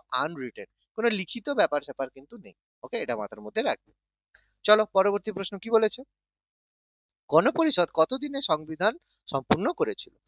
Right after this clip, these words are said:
দেখো এর জন্য টাইম লেগেছিল দু বছর এগারো মাস আঠেরো দিন, ঠিক আছে? এবং চৌষট্টি লাখ টাকা লক্ষ টাকা তৎকালীন সময় খরচ হয়েছিল।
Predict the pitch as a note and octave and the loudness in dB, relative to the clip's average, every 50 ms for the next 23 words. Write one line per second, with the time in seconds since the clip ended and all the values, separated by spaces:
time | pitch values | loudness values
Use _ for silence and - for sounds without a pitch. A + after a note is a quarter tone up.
0 | _ _ _ _ - G#3 - F3 F3+ F#3 F3+ A#3 A#3 B3+ C4 - F#3 G3 G3+ A3 | _ _ _ _ -2 -2 0 2 0 0 0 0 -2 0 2 4 4 4 2 0
1 | A3+ G#3+ A#3+ A3+ - B3 B3+ A#3 - - G#3 A3 A3+ - A#3+ A3 - - B3+ B3+ | -2 -2 -2 -6 -8 -8 -10 -10 -12 -16 -20 -20 _ -2 -2 -2 -2 -2 -4 -6
2 | B3+ - - D3+ D3+ C#3+ D#3+ D#3+ E3 E3 F3 A3 C#4+ - - D3+ A#2+ - - G#2+ | -4 -4 -4 -2 -2 0 0 -2 -2 -2 -2 -4 -6 -2 0 0 0 0 -4 -6
3 | A2 G#2 - E2+ E2+ _ _ _ _ _ _ - F#3 A3 - - D3+ D#3+ E3+ E3 | -8 -8 -10 -14 -20 _ _ _ _ _ _ -6 -6 -4 -2 -2 -4 -4 -4 -2
4 | - F#3+ F#3 G3+ F#3 - A#3 A3+ - B3+ B3 A3 F3+ D#3 D3+ E3+ - _ - F3+ | 0 0 0 0 -2 -4 -6 -6 -4 -6 -4 0 2 4 4 4 2 _ -2 -2
5 | - - A3+ D4+ - _ _ _ _ _ _ - - E3 - - G3 F#3 G3+ G3 | 0 0 0 0 -2 _ _ _ _ _ _ -6 -6 -4 -2 -2 0 0 0 0
6 | A#3 A3 - F3 D#3+ - - E3+ E3 E3+ E3+ D#3 - - D#3+ E3 E3 - _ - | -2 -2 -2 -2 -4 -2 -4 -6 -6 -6 -8 -12 -14 -14 -14 -14 -14 -6 _ -4
7 | A#2 C3+ D#3+ - - F#3+ F3+ - - F#3+ | -2 -2 -4 -4 -4 -4 -4 -4 -6 -8